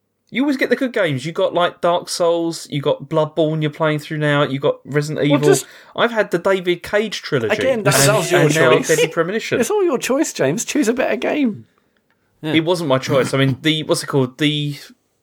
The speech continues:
Speaker 1: David Cage stuff was not entirely my choice. It
Speaker 3: No.
Speaker 1: was, yeah.
Speaker 3: That's fair.
Speaker 2: Well, I think it
Speaker 3: Um,
Speaker 2: started with your choice, and then you felt like you had to finish, finish, finish the, the, the trilogy. But, uh, just choose a better game
Speaker 1: Yeah.
Speaker 2: next time.
Speaker 3: Trilogy.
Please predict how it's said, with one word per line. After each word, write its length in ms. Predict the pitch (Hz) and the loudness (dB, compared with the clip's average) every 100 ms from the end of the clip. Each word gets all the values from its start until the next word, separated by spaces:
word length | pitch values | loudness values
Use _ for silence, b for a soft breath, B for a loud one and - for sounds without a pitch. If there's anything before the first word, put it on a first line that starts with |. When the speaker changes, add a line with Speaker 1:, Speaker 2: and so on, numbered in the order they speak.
| _ _ 147 | _ _ -2
Speaker 1:
David 240 | 165 147 | -2 -2
Cage 260 | 143 147 139 | 0 0 0
stuff 220 | 127 - | -4 -4
was 80 | 117 | -4
not 160 | 127 | -2
entirely 380 | 117 - 131 117 | -2 -2 -2 0
my 120 | 101 | -2
choice. 460 | 101 - 104 - - | -4 -2 -2 -4 -8
It 160 | 113 104 | -6 -2
Speaker 3:
No. 80 | |
Speaker 1:
was, 260 | 95 92 87 _ _ _ - | -2 -2 -4 _ _ _ -8
yeah. 140 | 113 | -6
Speaker 3:
That's 120 | 101 - | -6 -6
fair. 260 | 95 90 - | -6 -6 -6
Speaker 2:
Well, 240 | 131 - - | -6 -6 -6
I 100 | 165 | -4
think 180 | 226 208 | 0 0
it 60 | |
Speaker 3:
Um, 60 | 196 | 2
Speaker 2:
started 240 | 160 160 | 2 0
with 100 | 127 | 0
your 100 | 120 | 0
choice, 320 | 113 120 107 107 | 0 0 -2 -2
and 100 | 120 | -2
then 120 | 123 | 0
you 80 | 117 | -2
felt 400 | 120 110 107 - | 0 0 -2 -2
like 180 | 107 | -4
you 60 | 110 | -4
had 240 | 107 107 | -6 -4
to 100 | - | -4
finish, 420 | 104 110 104 98 - _ _ | -2 -2 -2 -6 -10 _ _
finish, 420 | - - 107 104 - | -8 -2 -2 -4 -12
finish 400 | - 110 104 - | -10 -6 -6 -8
the, 120 | 104 - | -12 -10
the, 240 | - 107 | -6 -4
the 140 | 107 110 | -4 -8
trilogy. 500 | - 120 107 - - | 0 2 2 0 -6
But, 180 | 113 - | -2 0
uh, 260 | 104 101 - B B B B | 2 0 -2 B B B B
just 160 | - 160 | -8 -2
choose 160 | 175 139 | 0 2
a 40 | |
better 120 | 127 | 2
game 220 | 123 131 | 4 2
Speaker 1:
Yeah. 60 | 127 | 2
Speaker 2:
next 80 | 123 | 0
time. 240 | 107 95 - | -2 -4 -6
Speaker 3:
Trilogy. 680 | - - 95 82 82 92 | -8 -6 -10 -14 -16 -18